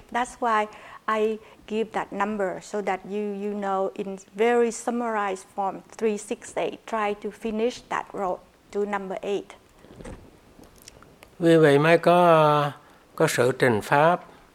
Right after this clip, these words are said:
Speaker 2: trong khóa thiền. Nếu quý vị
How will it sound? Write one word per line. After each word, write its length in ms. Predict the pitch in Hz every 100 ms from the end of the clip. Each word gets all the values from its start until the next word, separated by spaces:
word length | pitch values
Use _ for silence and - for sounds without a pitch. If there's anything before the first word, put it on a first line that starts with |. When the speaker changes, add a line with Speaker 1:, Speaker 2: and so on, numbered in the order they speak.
| _ _ _ _ _ _ _ _
Speaker 2:
trong 500 | 151 147 143 135 135
khóa 180 | - 156 156
thiền. 340 | 143 123 110 101 95 - - _ _ -
Nếu 160 | 151 160
quý 240 | 151 135
vị 160 | 120